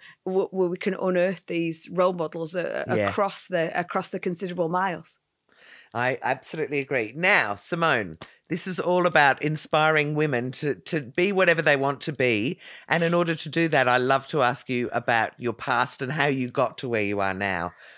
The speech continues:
Speaker 2: So, um, you're gonna have to cast your mind back a little bit, probably only about ten or fifteen years for you. But when you
Speaker 1: Ooh.
Speaker 2: were in high school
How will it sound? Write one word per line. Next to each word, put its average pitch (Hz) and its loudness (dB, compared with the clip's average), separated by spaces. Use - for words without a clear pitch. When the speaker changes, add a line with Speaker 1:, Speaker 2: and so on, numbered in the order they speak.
Speaker 2:
So, 131 0
um, 117 2
you're 135 -6
gonna 151 0
have 147 0
to - -10
cast 165 0
your 160 0
mind 143 4
back 127 0
a 151 2
little 127 0
bit, - -2
probably 226 4
only 139 4
about 117 0
ten 120 0
or 117 0
fifteen 110 -2
years 113 -2
for 135 -4
you. 135 0
But 143 2
when 214 4
you 220 4
Speaker 1:
Ooh. - 4
Speaker 2:
were 170 8
in 165 2
high 160 4
school 135 -2